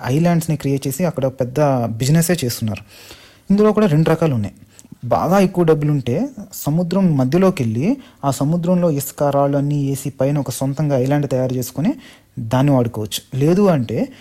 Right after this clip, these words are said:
ఫ్లోటింగ్ ఐలాండ్, ఫ్లోటింగ్ ఐలాండ్ అంటే సముద్రంలో తేలియాడే ఐలాండ్ను కూడా మీరు తయారు చేసి ఒక సొంత కంట్రీని లేదా దేశాన్ని ఏర్పాటు చేసుకోవచ్చు. కాకపోతే ఇక్కడ ఒక సమస్య కూడా ఉంది.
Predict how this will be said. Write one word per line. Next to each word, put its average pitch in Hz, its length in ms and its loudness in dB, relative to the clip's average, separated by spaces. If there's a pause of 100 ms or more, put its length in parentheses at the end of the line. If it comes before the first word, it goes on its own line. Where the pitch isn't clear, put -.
(140)
ఫ్లోటింగ్ 185 480 2
ఐలాండ్, 113 380 2
ఫ్లోటింగ్ 165 400 0
ఐలాండ్ 165 220 0
అంటే - 100 -2
సముద్రంలో 175 500 2
తేలియాడే 165 640 2 (380)
ఐలాండ్ను 147 420 2
కూడా 147 180 0
మీరు 170 160 4
తయారు 143 380 -2
చేసి 143 240 -2 (300)
ఒక 127 100 -12
సొంత 147 300 -2
కంట్రీని 135 520 0
లేదా 135 180 -2
దేశాన్ని 131 480 -2 (540)
ఏర్పాటు 131 360 -2
చేసుకోవచ్చు. - 440 -6 (380)
కాకపోతే 185 280 2
ఇక్కడ 175 120 4
ఒక - 60 -2
సమస్య 139 320 0
కూడా 165 180 0
ఉంది. 113 200 -2